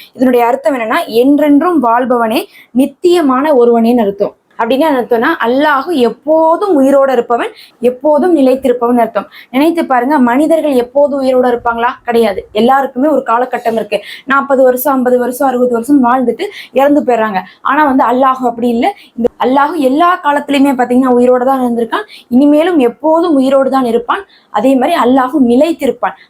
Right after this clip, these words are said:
மத்த விஷயங்கள்லாம் வரும், அது நிலை இல்லாம என்ன பண்ணிரும்? போயிரும். எதுவுமே ஒரு நிலையானது கிடையாது. ஆனா அல்லாஹ் எப்போதும் உயிரோடு இருந்து நிலைத்தும் இருப்பான். அப்படின்னா எல்லாமே மாறும், இருக்கும், இருக்காமல் போகும், அழியும். ஆனா அல்லாஹ் அப்படி கிடையாது.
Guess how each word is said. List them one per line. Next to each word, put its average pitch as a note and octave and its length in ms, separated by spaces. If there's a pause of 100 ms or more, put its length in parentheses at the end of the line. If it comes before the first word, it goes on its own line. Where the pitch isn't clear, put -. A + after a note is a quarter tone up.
மத்த C4 280
விஷயங்கள்லாம் D4 540
வரும், B3+ 400
அது B3 200
நிலை C4 300
இல்லாம C#4 340
என்ன C4 140
பண்ணிரும்? C4+ 420
போயிரும். B3 320 (260)
எதுவுமே D4 360
ஒரு C4+ 180
நிலையானது B3+ 480
கிடையாது. G#3+ 360
ஆனா B3 260
அல்லாஹ் C4+ 420
எப்போதும் C4+ 500 (240)
உயிரோடு D4+ 460
இருந்து C4+ 320
நிலைத்தும் C4 560
இருப்பான். G#3 380 (200)
அப்படின்னா C4+ 360
எல்லாமே D4+ 560
மாறும், C#4+ 520 (220)
இருக்கும், E4 460
இருக்காமல் C#4 500
போகும், B3+ 300
அழியும். C#4+ 600
ஆனா A3+ 340
அல்லாஹ் B3+ 320
அப்படி B3+ 300
கிடையாது. A#3+ 500